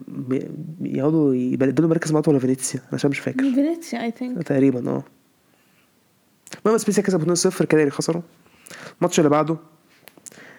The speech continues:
Speaker 1: آه، سامدوريا ويوفي. يوفي كسبوا تلاتة واحد. آه، الشوط الأول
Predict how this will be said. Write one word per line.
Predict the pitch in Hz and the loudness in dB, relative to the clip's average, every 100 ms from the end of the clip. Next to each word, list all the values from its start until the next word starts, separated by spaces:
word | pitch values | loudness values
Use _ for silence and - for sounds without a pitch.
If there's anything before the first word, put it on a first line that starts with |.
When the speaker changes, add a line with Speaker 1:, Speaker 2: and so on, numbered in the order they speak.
| - _ - | -20 _ 0
Speaker 1:
آه، | 131 127 | 2 2
سامدوريا | - 127 143 151 | 2 2 4 6
ويوفي. | 127 135 147 165 - _ _ _ _ _ _ - | 6 4 4 0 -4 _ _ _ _ _ _ 0
يوفي | 135 139 | 2 2
كسبوا | - 127 | 2 2
تلاتة | 120 117 113 | 2 2 0
واحد. | 117 135 127 - _ _ _ _ _ _ _ _ - - | 0 -2 -6 -20 _ _ _ _ _ _ _ _ -20 -8
آه، | 135 135 | -2 0
الشوط | 135 170 156 | 0 2 2
الأول | 156 151 147 135 139 | 4 6 4 4 0